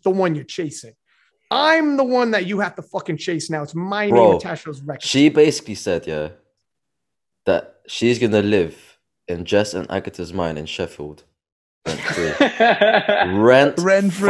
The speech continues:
Speaker 2: fucking free, bro. 'Cause that's
Speaker 1: What
Speaker 2: all
Speaker 1: did
Speaker 2: they'll
Speaker 1: she
Speaker 2: be
Speaker 1: literally
Speaker 2: thinking.
Speaker 1: say? Not basically
Speaker 2: No,
Speaker 1: say,
Speaker 2: no,
Speaker 1: did she?
Speaker 2: no. That, I, I'm just, I'm just, like, putting it into simpler words for,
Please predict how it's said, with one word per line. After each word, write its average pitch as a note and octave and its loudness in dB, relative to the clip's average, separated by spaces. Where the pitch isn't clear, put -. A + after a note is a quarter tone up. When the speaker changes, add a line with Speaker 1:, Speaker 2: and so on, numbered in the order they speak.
Speaker 2:
fucking C3 0
free, A#2 2
bro. F2+ -2
'Cause A2+ -2
that's C3+ 4
Speaker 1:
What D3+ 8
Speaker 2:
all D#3+ 10
Speaker 1:
did - 2
Speaker 2:
they'll D#3 8
Speaker 1:
she - 8
Speaker 2:
be D4 10
Speaker 1:
literally C#4 6
Speaker 2:
thinking. E3 0
Speaker 1:
say? F3 -8
Not F3+ -2
basically F3 2
Speaker 2:
No, D3+ 6
Speaker 1:
say, D#3+ -8
Speaker 2:
no, D#3+ 4
Speaker 1:
did A2 -12
she? - -10
Speaker 2:
no. B2+ -2
That, D3+ 2
I, E3 6
I'm E3+ 6
just, D3+ -8
I'm D3+ 0
just, C#3+ -10
like, B2+ -2
putting B2+ -2
it A2 -8
into G#2 -10
simpler A#2 -2
words G2+ 2
for, G2+ -6